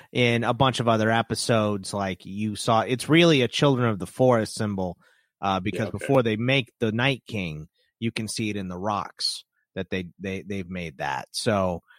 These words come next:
Speaker 1: um, it's re-, it's really just an alt symbol. It's kinda just like a, you know,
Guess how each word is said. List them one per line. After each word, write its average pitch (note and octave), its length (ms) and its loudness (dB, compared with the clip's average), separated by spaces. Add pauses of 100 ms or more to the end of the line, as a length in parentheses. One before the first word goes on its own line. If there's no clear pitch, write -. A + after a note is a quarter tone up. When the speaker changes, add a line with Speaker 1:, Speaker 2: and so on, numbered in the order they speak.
(180)
Speaker 1:
um, G2 480 0
it's B2 240 0
re-, E3 160 6
it's C#3 240 2
really F3+ 220 6
just C3+ 200 0
an C3 80 2
alt A#2+ 260 4
symbol. A2+ 340 4
It's G#2+ 100 -4
kinda A#2+ 260 0
just G#2 260 -6
like G#2 240 -4
a, F#2+ 120 -4
you G2 180 -6
know, E2+ 240 -6